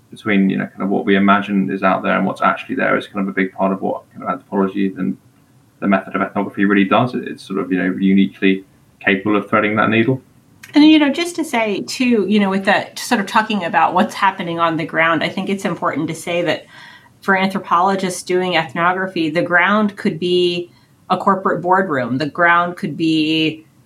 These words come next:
Speaker 2: you know, a group of flight attendants. The ground could be a group of scientists working at nasa, that there's not necessarily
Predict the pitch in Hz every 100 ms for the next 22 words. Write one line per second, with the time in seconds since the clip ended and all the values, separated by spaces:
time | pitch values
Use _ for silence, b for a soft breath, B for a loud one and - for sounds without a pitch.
0 | _ 180 156 139 170 180 180 175 - 180
1 | 185 165 - 135 127 - - 165 160 165
2 | 165 160 - 143 156 151 151 147 151 160
3 | 165 170 156 - 151 160 160 160 151 147
4 | 156 143 143 156 156 156 - 127 147 151
5 | 151 - 156 160 147 - 156 - 156 151
6 | 156 151 151 147 139